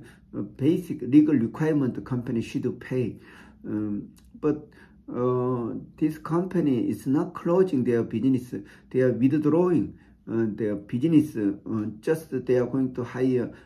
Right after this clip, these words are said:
one engineer for, uh, after service, uh, even though they, uh, left, uh, uh, the, uh, this, uh, Korean market. So in this process, uh, um, I reviewed that there are two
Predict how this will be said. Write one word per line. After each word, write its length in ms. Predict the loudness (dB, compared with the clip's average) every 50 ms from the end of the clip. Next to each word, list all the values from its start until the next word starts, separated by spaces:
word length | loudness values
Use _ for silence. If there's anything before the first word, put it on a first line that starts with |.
| -12 -8
one 260 | -4 -2 0 0 2
engineer 540 | 2 2 2 4 4 4 4 4 4 2 0
for, 500 | -4 -4 -4 -2 -2 -2 -2 -6 -8 -10 -14 -14 -8 -4
uh, 260 | -2 -2 -2 -2 -4 -6 -6 -6
after 300 | -8 -6 -4 -4 -4 -4
service, 540 | -2 -2 -2 0 0 0 0 -2 -4 -6
uh, 100 | -8 -8 -8 -8 -14 -16 -2 2
even 260 | 2 4 4 4 2
though 220 | 4 4 4 4
they, 500 | 2 0 0 0 0 0 0 0 -2 -4 -6 -6
uh, 60 | -4
left, 460 | -2 0 0 0 -2 -2 -6 -8 -6
uh, 120 | -4 -4 -4 -6 -12 -16 -8
uh, 320 | -6 -4 -2 -2 -2 -4 -4 -8 -14 -20 -20 _ _ _ _ -16
the, 440 | -10 -8 -6 -6 -6 -6 -8 -10 -8 -6
uh, 140 | -4 -4 -4
this, 300 | -4 -4 -6 -6 -6 -6
uh, 180 | -6 -4 -4 -6 -6
Korean 300 | -4 -2 0 0 0 0
market. 400 | -2 -2 -4 -6 -8 -6 -6 -6 -8 -12 -20 -20 -20 -20 -18
So 320 | -8 -2 0 0 0 0
in 320 | -2 -4 -2 -2 -2 -2 -2
this 260 | -2 -4 -4 -4 -8 -12
process, 580 | -10 -4 -2 -2 -2 0 0 0 0 0 -2 -4
uh, 120 | -6 -6 -6 -8 -14 -20 -20 -20 _ _ -6
um, 560 | -4 -2 -2 0 -2 -2 -4 -6 -8 -12 -16 -18 -20 -20 -20 -18 -14 -8
I 120 | -4 -2
reviewed 460 | -2 0 2 0 0 2 2 2 2
that 160 | 2 0 0 -2
there 140 | -4 -4
are 140 | -4 -6 -6 -8 -10 -14
two 200 | -12 -10 -10 -10